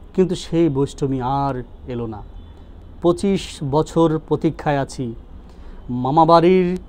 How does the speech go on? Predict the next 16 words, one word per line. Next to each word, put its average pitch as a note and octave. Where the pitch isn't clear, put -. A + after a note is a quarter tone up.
মাঝি D3+
নাদের D#3+
আলী E3
বলেছিল, D3
"বড় D3
হও E3+
দাদা D3
ঠাকুর, D3+
তোমাকে E3
আমি E3+
তিন F3
প্রহরের E3+
বিল E3+
দেখাতে E3
নিয়ে E3+
যাব।" C#3+